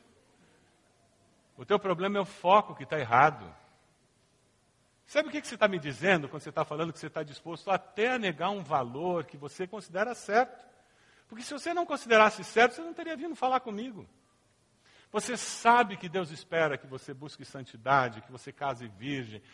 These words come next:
Você sabe que Deus espera que você tenha relação só com a sua esposa.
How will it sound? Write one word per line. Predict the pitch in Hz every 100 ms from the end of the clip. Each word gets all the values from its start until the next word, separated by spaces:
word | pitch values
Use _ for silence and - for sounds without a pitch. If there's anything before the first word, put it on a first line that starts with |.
| -
Você | - 294
sabe | - - - 247 262 247
que | 202
Deus | 202
espera | 160 - 190 185
que | 170
você | 170 160
tenha | 170 165
relação | 151 143 -
só | 160 160
com | 147
a | 147
sua | 151
esposa. | 131 - 147 143 113